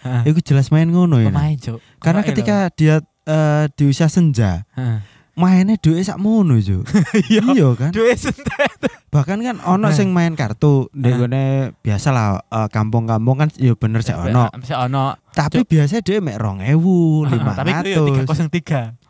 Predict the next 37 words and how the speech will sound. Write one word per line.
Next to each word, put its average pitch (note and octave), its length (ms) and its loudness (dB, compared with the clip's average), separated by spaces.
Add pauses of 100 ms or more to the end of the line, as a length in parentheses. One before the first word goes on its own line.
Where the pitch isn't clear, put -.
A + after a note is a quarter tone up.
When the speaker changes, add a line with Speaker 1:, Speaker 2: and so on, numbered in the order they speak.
Speaker 2:
Iya. D3+ 580 2
Speaker 1:
Eh, D3 140 -6
saiki F#3 240 -8
aku G#3+ 140 -4
ngerti, A3+ 280 -8 (140)
berarti E3+ 240 -8
rada G3+ 220 -6
sangar F3+ 240 0
saiki C#3+ 200 -4
aku. A2+ 180 -4 (220)
Ro D3+ 240 0 (220)
tiga C3+ 240 -4
kosong B2+ 240 -6
tiga D3+ 260 -2
berarti A#2+ 240 -2
judi B2+ 380 -2
ya. G#2+ 140 -4
Speaker 2:
Judi. F#2 680 0
Speaker 1:
Iya, G#2 160 -6
iya. G#2+ 200 -4 (340)
Speaker 2:
Nek C#3 200 2
dua A#2+ 220 2
satu D#3 480 2
Speaker 1:
Heeh. C3 100 -4
Speaker 2:
iku D#3 400 -2 (280)
bebek B2 340 0
gendong B2 240 2
sinyo. B2 340 0
Speaker 1:
Oh, F2+ 140 -2
aduh. E3+ 420 0 (280)
Speaker 2:
Iki D4 240 -4
togel, D4 580 -4
Cuk. D#4+ 60 -16
Speaker 1:
Togel, F4+ 420 -2
Cuk. G3+ 140 -2 (160)
Lah, - 80 -8 (760)
apa? F3+ 220 -4